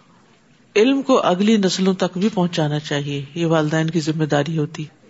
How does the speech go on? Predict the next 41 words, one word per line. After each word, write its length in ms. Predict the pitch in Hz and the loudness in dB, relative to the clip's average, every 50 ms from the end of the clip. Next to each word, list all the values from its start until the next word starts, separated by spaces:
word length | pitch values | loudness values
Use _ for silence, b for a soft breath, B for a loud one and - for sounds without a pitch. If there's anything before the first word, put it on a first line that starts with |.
| - _ - - _ - _ _ - | -20 _ -20 -20 _ -20 _ _ -4
قرآن 460 | - 196 185 160 175 196 226 226 202 180 | 0 2 2 4 4 2 2 0 2 0
دل 120 | 220 220 | 0 0
کی 140 | - 233 214 | 2 -2 0
بہار 340 | 175 180 180 190 202 214 220 | 0 2 2 2 2 2 2
اور 120 | 214 180 | 0 0
غم 300 | 156 147 185 202 226 208 | 0 0 0 0 2 2
دور 220 | 165 202 214 240 | 4 6 6 6
کرنے 380 | 233 - - 180 170 160 165 165 | 6 4 0 0 0 0 -2 -2
کا 120 | 165 165 | 0 0
ذریعہ 360 | 156 160 160 151 156 151 147 143 | 0 0 -2 -4 -2 -4 -6 -6
ہے۔ 260 | 135 - - - - - - _ - - - - | -6 -10 -16 -20 -20 -20 -20 _ -20 -18 -8 -2
ناشکری 540 | 185 202 190 - - 226 - 240 254 254 | 0 0 0 2 0 -2 0 0 -2 0
نعمتوں 460 | 226 208 202 196 196 214 208 - 233 226 | 0 0 0 0 0 -2 -2 -2 -4 -4
کی 160 | - 247 247 | -2 -2 0
ہلاکت 560 | 220 185 170 180 180 175 180 202 196 - - | 0 2 2 2 0 0 0 -4 -4 -2 -2
کا 80 | 190 165 | -2 0
باعث 360 | 156 170 160 160 160 - - | 2 2 2 2 0 -2 -4
بنتی 280 | 170 160 160 - 170 151 | -6 -6 -6 -10 -12 -14
ہے۔ 40 | - _ _ _ _ _ _ _ _ 185 _ _ _ _ _ _ _ _ _ _ _ _ _ _ - | -16 _ _ _ _ _ _ _ _ _ _ _ _ _ _ _ _ _ _ _ _ _ _ _ -8
اللہ 180 | - 208 226 | -6 -4 -4
تعالیٰ 280 | 220 226 226 226 262 269 262 | -2 -2 -2 0 0 -2 -2
کے 60 | - 226 | -2 -4
احکامات 560 | 220 220 - 208 190 196 196 208 214 214 208 | -4 -4 -6 -6 -6 -4 -6 -6 -6 -6 -8
اور 80 | 202 | -8
نبی 220 | 190 190 190 185 220 | -6 -6 -8 -8 -8
صلی 220 | - 214 190 185 | -8 -8 -6 -6
اللہ 140 | 180 175 180 | -6 -6 -4
علیہ 140 | 175 170 175 | -6 -6 -6
وسلم 360 | 175 175 185 175 190 190 196 | -8 -10 -10 -10 -8 -10 -10
کی 280 | - - 185 185 180 175 _ | -12 -12 -12 -10 -10 -12 _
تعلیمات 580 | - 180 170 175 180 175 180 180 185 190 185 - | -4 -4 -2 -2 -4 -4 -4 -4 -4 -6 -6 -8
پر 140 | 196 190 - | -8 -6 -4
عمل 240 | 165 175 196 202 | -4 -4 -4 -6
کرتے 340 | 196 - 196 180 175 - 190 | -6 -6 -8 -10 -8 -8 -8
وقت 380 | 180 196 202 - _ _ _ _ | -8 -8 -10 -12 _ _ _ _
دلوں 300 | 156 151 196 202 214 214 | -10 -8 -6 -4 -4 -4
میں 120 | 214 208 | -6 -6
گھٹن 360 | 160 127 156 185 185 220 220 | -6 -4 -6 -4 -2 -2 -2
نہیں 180 | 214 208 196 190 | 0 -2 -2 -2
ہونی 220 | 180 170 156 160 | -4 -6 -8 -8
چاہیے۔ 360 | 156 - 170 156 147 143 151 | -10 -10 -10 -10 -10 -10 -14